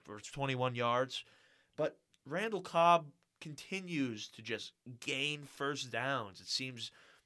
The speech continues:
like virtually every single time Randall Cobbs catches a ball, he is moving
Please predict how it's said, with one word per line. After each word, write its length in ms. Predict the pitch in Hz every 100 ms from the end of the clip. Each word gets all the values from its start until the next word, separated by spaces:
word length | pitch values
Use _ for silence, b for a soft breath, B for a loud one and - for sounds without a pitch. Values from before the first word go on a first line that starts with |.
| -
like 220 | 110 107
virtually 680 | 123 139 - 127 123 113 - _ _
every 320 | 165 156 151 139
single 320 | - 147 139
time 400 | 143 135 143 123
Randall 320 | 123 127 123
Cobbs 400 | 120 127 120 113
catches 420 | - 127 123 117
a 60 | 113
ball, 380 | 107 113 113 101
he 160 | 110
is 120 | 104
moving 360 | 101 117 113 113